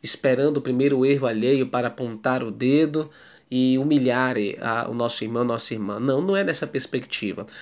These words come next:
Há pessoas até que querem enxergar a igreja assim, como uma, uma seita de religiosos vigilantes um, da vida alheia, esperando o primeiro pecado para apontar e humilhar. Mas nós, o povo de Cristo não é isso.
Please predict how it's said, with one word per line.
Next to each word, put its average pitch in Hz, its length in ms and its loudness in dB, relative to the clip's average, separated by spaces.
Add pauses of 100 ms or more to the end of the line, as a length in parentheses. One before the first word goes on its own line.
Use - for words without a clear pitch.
(140)
Há 131 100 2
pessoas 151 400 2
até 151 240 2
que 165 120 -8
querem 156 400 -2
enxergar 139 360 -2
a 131 60 0
igreja 135 320 0
assim, 110 400 -4 (800)
como 127 260 0
uma, 123 120 4
uma 120 240 0
seita 139 600 0
de 117 120 -6
religiosos 123 1200 2 (240)
vigilantes 143 880 2
um, 139 260 0
da 120 160 -4
vida 127 300 -2
alheia, 117 640 0 (340)
esperando 135 460 2
o 131 40 -4
primeiro 127 320 2
pecado 120 640 -2
para 117 200 -2
apontar 113 560 -4
e 120 60 -4
humilhar. 104 540 -2 (800)
Mas 139 200 2
nós, 151 200 0
o 135 200 -2
povo 139 280 2
de 127 120 -4
Cristo 139 320 -2
não 139 160 -2
é 117 80 -4
isso. - 440 -8